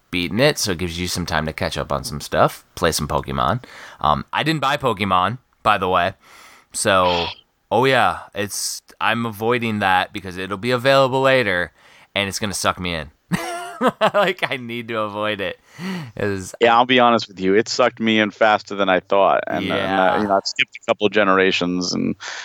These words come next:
Speaker 2: and I was like, "Ah, you know, I'll just, I'll mess around with it." And before I knew it, I have all eight gym badges, and I'm like, "This is a lot of fun." <laughs>
Speaker 1: Yeah, it's, it's freaking dangerous, man. And, um,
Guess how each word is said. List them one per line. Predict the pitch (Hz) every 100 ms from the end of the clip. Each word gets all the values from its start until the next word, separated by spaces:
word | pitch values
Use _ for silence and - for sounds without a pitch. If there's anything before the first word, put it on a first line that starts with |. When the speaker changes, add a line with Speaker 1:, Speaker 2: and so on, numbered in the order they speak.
| -
Speaker 2:
and | 101
I | 101
was | 107
like, | 110 107
"Ah, | 143 139 135
you | 131 127
know, | 120
I'll | 113
just, | 117 117 -
I'll | 78 107
mess | 101 -
around | 98 90 90
with | 85
it." | 90 64
And | 85 82
before | 92 - 104 95
I |
knew | 92 92 92
it, |
I | 92
have | 90
all | 90 92
eight | 95 95
gym | 90 92
badges, | 90 90 90 92 87
and | 92
I'm |
like, | 92 95
"This | 98 -
is | 110
a | 101
lot | 95 101
of |
fun." | - 165 160
<laughs> | 960 185 - 156 _ _ _ -
Speaker 1:
Yeah, | 69 65
it's, | 107 120 -
it's | 101 113
freaking | - 135 127 139
dangerous, | 135 165 202 254 214 185
man. | 180 180 180 180
And, | 143 120 117 110 95 -
um, | 110 110 107 107 101 90